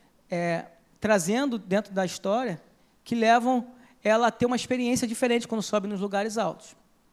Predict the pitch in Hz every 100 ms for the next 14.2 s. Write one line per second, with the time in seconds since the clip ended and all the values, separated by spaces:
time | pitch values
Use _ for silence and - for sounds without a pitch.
0 | - - 175 185 190 185 180 185 214 277
1 | 254 _ - _ 196 220 226 - - -
2 | - - - - - - - - - -
3 | 240 - 320 320 269 233 294 - - 180
4 | 160 - - - - 254 254 262 196 147
5 | - _ _ _ _ _ _ _ _ _
6 | _ 285 392 427 339 294 - 330 370 339
7 | 285 269 254 220 214 - 196 262 247 240
8 | 233 220 - 214 202 233 226 - - _
9 | _ - - 202 202 - - 220 277 -
10 | - _ _ _ _ _ _ _ _ _
11 | _ _ _ - 262 269 269 277 254 -
12 | 294 262 240 - 196 165 160 _ _ _
13 | _ _ _ _ _ - 208 - 208 180
14 | 196 262